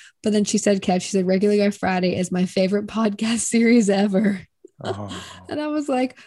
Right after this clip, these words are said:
Speaker 1: "Girl, you just made my freaking day slash
Speaker 2: Wow.
Speaker 1: week." It was so
Speaker 2: Wow.
Speaker 1: sweet. So shout out Molly. Thank you, sister. Um, thank you. You guys all send such sweet D Ms, and
Speaker 2: With a
Speaker 1: we don't
Speaker 2: little show
Speaker 1: always
Speaker 2: that,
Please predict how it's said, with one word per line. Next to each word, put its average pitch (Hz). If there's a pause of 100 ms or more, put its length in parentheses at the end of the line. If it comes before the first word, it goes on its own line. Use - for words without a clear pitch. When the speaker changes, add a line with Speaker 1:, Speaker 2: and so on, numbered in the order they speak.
(140)
Speaker 1:
"Girl, 233 (460)
you 240
just 214
made 196
my 196
freaking 240
day 170
slash 214
Speaker 2:
Wow. 214
Speaker 1:
week." 180 (500)
It -
was 208
so 190
Speaker 2:
Wow. 196
Speaker 1:
sweet. 170
So 170
shout 175
out 185
Molly. 165
Thank 170
you, 175
sister. 170 (460)
Um, 175
thank 196
you. 233
You 202
guys 214
all 170
send 151
such -
sweet - (180)
D 165
Ms, 147
and 147 (1000)
Speaker 2:
With 131
a -
Speaker 1:
we 175
don't 175
Speaker 2:
little 170
show 160
Speaker 1:
always 131
Speaker 2:
that, 131